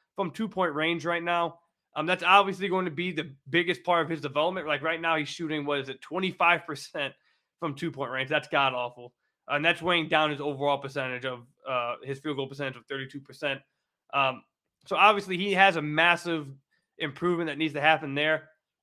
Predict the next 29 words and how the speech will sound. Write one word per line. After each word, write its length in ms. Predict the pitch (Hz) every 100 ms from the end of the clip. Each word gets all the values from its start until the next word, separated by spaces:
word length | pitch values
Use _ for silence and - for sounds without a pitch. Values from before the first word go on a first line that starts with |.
| -
Uh, 80 | 131
again, 280 | 139 147 156
I'm 80 | 143
gonna 80 |
continue 260 | 143 139 147
to 60 | 143
point 160 | 147
out 100 | 147
to 60 | 147
you 40 |
guys, 100 | 151
he's 100 | 147
only 120 | 123 131
played 200 | 139 143
thirty-seven 440 | 139 135 135 131
games, 260 | 135 147 147
so 80 |
he's 200 | 135 160
going 200 | 147 185
to, 60 | 170 -
hopefully 360 | 139 202 190 175
he's 140 | 175
going 200 | 156 170
to 60 | 180
get 200 | 156 -
there. 260 | 156 156 - _ -
He's, 220 | 151 139
that's 260 | 151 156 151
another, 260 | 156 165